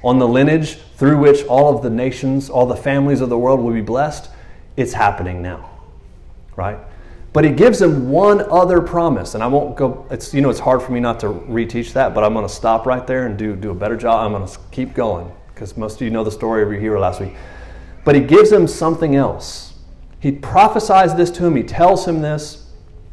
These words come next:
I'll, I will be honest, a lot of scholars are split on this, these three men. Some people think it's the,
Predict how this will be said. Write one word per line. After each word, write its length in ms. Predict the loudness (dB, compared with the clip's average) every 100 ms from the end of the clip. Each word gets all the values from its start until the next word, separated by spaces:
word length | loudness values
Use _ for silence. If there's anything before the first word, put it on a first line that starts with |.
| -20 -20 -12 2
I'll, 220 | 4 6
I 100 | 4
will 100 | 4
be 120 | 4
honest, 300 | 2 2 -4 -4
a 60 | 0
lot 200 | 4 6
of 80 | 4
scholars 460 | 2 4 6 4
are 80 | 2
split 480 | -2 -8 0 0 2
on 120 | 0
this, 180 | -2 -2
these 220 | -2 -4
three 180 | 0 2
men. 240 | 2 0 0
Some 220 | 0 0
people 240 | -2 -4
think 240 | -4 -2 -2
it's 160 | -6
the, 220 | -6 -6